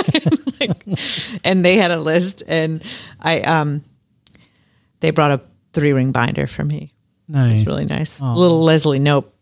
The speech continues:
Speaker 1: coming through on that one.
Speaker 2: Man.
Speaker 1: <laughs>
Speaker 2: All right. And you're, uh, you're going in this, your goal is to, uh, basically get to the place where they say you can be done.
Speaker 1: Yes.
Speaker 2: Right? Where everybody else is done.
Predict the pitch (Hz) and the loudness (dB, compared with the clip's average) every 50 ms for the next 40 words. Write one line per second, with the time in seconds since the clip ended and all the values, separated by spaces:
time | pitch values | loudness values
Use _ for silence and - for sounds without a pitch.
0 | _ _ _ _ 165 151 147 147 147 - 170 160 156 151 160 165 180 226 254 262 | _ _ _ _ -10 -8 -8 -8 -8 -6 -6 -6 -4 -4 -2 0 2 2 2 4
1 | 240 240 254 233 208 196 123 120 127 127 127 120 120 113 - - - 359 359 - | 4 2 2 2 2 0 2 2 2 4 4 2 2 0 -2 0 0 0 0 2
2 | - 359 - - - 349 - _ _ 202 185 _ _ _ _ _ _ _ _ _ | -2 -4 -2 -2 -6 -8 -8 _ _ -20 -20 _ _ _ _ _ _ _ _ _
3 | _ _ _ _ _ _ _ _ 160 156 180 208 185 135 131 156 175 - - _ | _ _ _ _ _ _ _ _ -4 0 2 2 4 4 4 2 0 -4 -10 _
4 | _ _ _ 170 160 156 156 156 156 156 147 143 147 151 156 160 165 160 156 147 | _ _ _ -2 2 4 4 4 4 4 2 2 2 2 4 4 2 2 2 2
5 | 147 143 135 - 160 147 147 156 143 147 160 156 156 156 156 151 147 147 147 147 | 0 0 -2 -2 0 2 2 2 4 4 4 4 4 4 4 4 4 4 4 4
6 | 143 123 - - 135 131 123 135 131 135 135 139 139 139 135 135 131 123 117 - | 2 2 2 0 0 2 2 2 2 4 4 4 4 4 4 2 2 2 0 -2
7 | - - - - 131 127 127 127 127 127 123 120 117 117 117 117 113 113 127 127 | -6 -6 -2 0 2 4 4 4 4 4 4 4 2 2 2 0 -2 -2 0 2
8 | 135 131 - 147 131 - 139 139 135 135 131 123 127 120 117 - _ - 135 131 | 2 4 2 0 0 2 2 4 4 4 2 0 -2 -6 -8 -10 _ 2 2 2
9 | 131 - - - - 139 120 123 120 - 135 127 127 117 - 135 123 117 120 117 | 2 0 -2 0 0 2 2 2 2 2 2 2 2 2 2 0 2 2 2 2
10 | - - 139 127 120 120 117 123 123 113 - 135 123 120 120 113 123 120 117 113 | 2 0 0 2 2 2 4 2 2 2 2 2 2 4 2 4 4 2 2 2
11 | 113 120 110 - _ _ _ - 143 - - - - - - - _ _ 120 120 | 0 -2 -4 -6 _ _ _ -10 -10 -10 -10 -12 -18 -20 -20 -20 _ _ -4 -2
12 | 113 127 131 147 131 120 117 110 117 123 120 123 120 120 120 120 - - 127 110 | -2 -2 0 0 2 4 4 4 4 4 4 4 4 4 4 4 2 2 -2 -2
13 | - - 123 117 113 117 107 | -2 0 0 0 0 0 -2